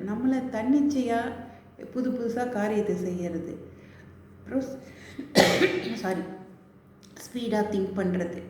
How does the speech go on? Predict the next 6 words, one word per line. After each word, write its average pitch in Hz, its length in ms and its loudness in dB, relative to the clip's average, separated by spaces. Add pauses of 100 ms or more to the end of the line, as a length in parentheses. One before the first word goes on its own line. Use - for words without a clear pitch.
(120)
வேகமா 226 340 -4
திங்க் 185 340 -6
பண்றது. 180 440 -4 (840)
அது, 180 380 0
அதுவும் 226 280 0
இல்லாம 185 340 2